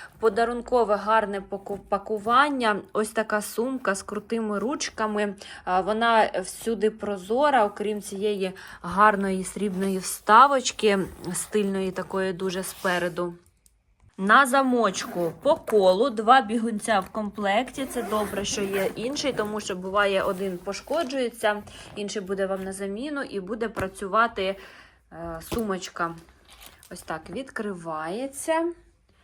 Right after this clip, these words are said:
Кольори, подивіться, скільки є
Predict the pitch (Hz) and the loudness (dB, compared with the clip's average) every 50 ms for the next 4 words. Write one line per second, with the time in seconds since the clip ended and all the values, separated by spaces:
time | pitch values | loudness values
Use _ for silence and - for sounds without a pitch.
0 | _ _ _ _ - - - - - - - - - 233 233 233 233 233 220 220 | _ _ _ _ -20 -20 -14 -12 -12 -10 -10 -2 2 2 4 6 6 4 6 4
1 | 214 196 - - 202 180 190 214 190 202 202 190 - - 180 170 - - - - | 4 2 0 -2 -4 -4 -2 -4 -2 -4 -4 -6 -6 -6 -6 -6 -6 -8 -8 -8
2 | 214 226 262 311 330 330 - 247 226 202 190 - - - - 185 180 185 196 202 | -6 -4 -4 -4 -4 -6 -4 -4 -4 -4 -6 -10 -16 -16 -14 -10 -6 -4 -2 -2